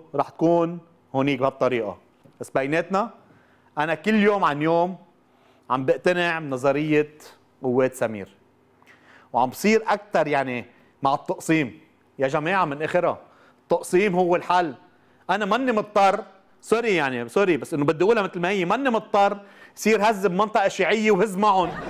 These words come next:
التقسيم هو الحل، بصيروا يهزوا هن وحدهم ونحن نهز وحدنا.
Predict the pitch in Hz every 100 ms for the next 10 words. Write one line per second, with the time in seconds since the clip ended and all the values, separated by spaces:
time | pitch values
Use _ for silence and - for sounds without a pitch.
0 | - - - - 208 - - - - -
1 | - 226 285 233 233 240 196 220 240 233
2 | 170 - - 160 269 277 208 285 247 233
3 | 277 349 294 - 262 285 262 262 254 254
4 | 220 240 - 226 220 180